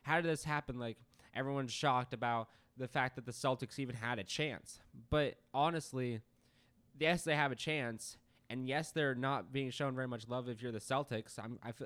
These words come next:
I've watched a lot of pre-, pros-, pregame shows, and I'm pretty much the only one that's picking the Celtics to win the whole thing. But at the same time, it shouldn't be too surprising that a team this good and is built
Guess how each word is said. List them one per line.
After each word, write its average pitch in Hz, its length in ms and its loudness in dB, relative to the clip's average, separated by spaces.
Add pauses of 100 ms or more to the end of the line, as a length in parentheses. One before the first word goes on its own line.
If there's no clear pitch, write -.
I've 117 160 -4 (160)
watched 120 300 -2
a - 20 -4
lot 120 140 0
of 107 40 -12
pre-, - 180 -12 (120)
pros-, 147 300 -2 (180)
pregame 165 260 0
shows, 120 300 -2 (540)
and 139 100 -4
I'm 143 60 0
pretty 175 160 2
much 156 220 2
the 143 100 -6
only 143 240 0
one 139 140 -2
that's 127 120 -2
picking 143 240 -2
the 120 60 0
Celtics 123 400 -2
to 131 60 -4
win 135 100 -4
the 127 60 -2
whole 110 100 -4
thing. 92 240 -8 (560)
But 156 180 6
at 151 160 -2
the 160 80 0
same 156 320 0
time, 123 520 0 (120)
it 147 140 0
shouldn't 185 280 0
be 147 120 0
too 151 180 -2
surprising 127 840 -2
that 131 140 2
a 127 60 0
team 151 380 -2 (300)
this 131 380 0
good 160 360 4
and 127 200 -2
is 113 140 -2
built 147 420 0